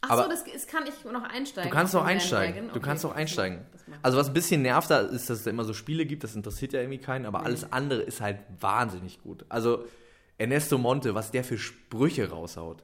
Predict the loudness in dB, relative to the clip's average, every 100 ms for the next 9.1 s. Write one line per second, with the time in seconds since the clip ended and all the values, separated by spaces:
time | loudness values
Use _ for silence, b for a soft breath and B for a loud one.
0 | -20 -14 -10 -10 -6 -2 0 0 2 2
1 | 2 0 -4 -10 -12 -12 -12 -14 -2 4
2 | 4 4 0 -4 -4 -6 -10 -8 -2 -2
3 | 0 -2 -2 -4 2 2 2 -4 -8 -8
4 | -8 -6 -4 -2 0 0 -2 -2 -4 -4
5 | -4 -2 -4 -4 -2 -2 -4 -8 -6 -6
6 | -4 -4 -4 -4 -6 -4 -6 -6 -6 -4
7 | -4 -4 -4 -4 -2 -6 -6 -10 -6 -4
8 | -4 -6 -8 -6 -6 -6 -4 0 0 0